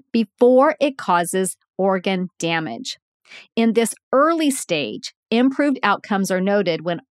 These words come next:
all of these interventions are completed within one to three hours from the time sepsis is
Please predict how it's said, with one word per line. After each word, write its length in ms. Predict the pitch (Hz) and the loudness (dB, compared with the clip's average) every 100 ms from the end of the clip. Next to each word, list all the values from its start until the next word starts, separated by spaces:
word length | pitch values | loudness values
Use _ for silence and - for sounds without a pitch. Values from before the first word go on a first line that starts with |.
| - | -4
all 380 | 240 262 311 311 | 0 4 4 4
of 100 | 262 | 4
these 200 | 269 269 | 2 2
interventions 580 | 302 294 294 175 190 | -2 0 -2 -2 -4
are 80 | 190 | -4
completed 680 | - 196 - 220 196 180 - | -4 -6 -2 0 0 -2 -2
within 420 | 190 190 208 190 | -4 0 0 0
one 240 | 185 185 233 | 2 2 2
to 80 | 269 | 0
three 280 | 240 247 | 0 0
hours 420 | - 180 170 185 - | 2 0 0 -4 -4
from 240 | 185 175 | -6 -4
the 80 | 180 | -6
time 560 | - 196 180 185 196 | -4 -2 0 2 0
sepsis 680 | 208 - - 175 - 190 - - | -2 -4 -4 -4 -4 -4 -4 -8
is 160 | 170 | -10